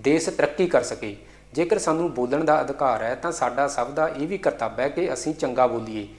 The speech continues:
ਗਲਤ ਨਾ ਬੋਲੀਏ, ਪਿਆਰ ਨਾਲ ਬੋਲੀਏ, ਨਫ਼ਰਤ ਵਾਲੀ ਭਾਸ਼ਾ ਦੀ ਵਰਤੋਂ ਨਾ ਕਰੀਏ। ਜਿਵੇਂ ਕਿ ਮੈਂ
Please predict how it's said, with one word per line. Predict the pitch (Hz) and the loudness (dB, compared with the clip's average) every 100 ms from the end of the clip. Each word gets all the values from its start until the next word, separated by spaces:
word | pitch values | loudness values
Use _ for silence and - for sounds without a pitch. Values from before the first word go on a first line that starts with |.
| - - - | -20 -20 -2
ਗਲਤ | 131 160 202 | 0 2 2
ਨਾ | 185 | 2
ਬੋਲੀਏ, | 127 117 113 110 - - - - | 2 -2 -4 -6 -10 -18 -10 4
ਪਿਆਰ | 135 147 160 | 8 8 8
ਨਾਲ | 147 | 4
ਬੋਲੀਏ, | 127 120 113 107 104 - - - | 2 0 -2 -6 -8 -16 -20 -6
ਨਫ਼ਰਤ | 127 143 170 160 | 2 2 2 2
ਵਾਲੀ | 156 143 156 | 4 4 2
ਭਾਸ਼ਾ | 190 147 - 131 | 2 0 0 -2
ਦੀ | 147 | -2
ਵਰਤੋਂ | 135 123 143 | -2 -2 -4
ਨਾ | 131 117 | -4 -2
ਕਰੀਏ। | 127 120 107 104 101 - - - | -2 -4 -6 -10 -12 -20 -20 -8
ਜਿਵੇਂ | 131 151 147 | 0 4 4
ਕਿ | 123 104 - - - | 0 -6 -8 -16 -2
ਮੈਂ | 139 147 143 | 2 2 0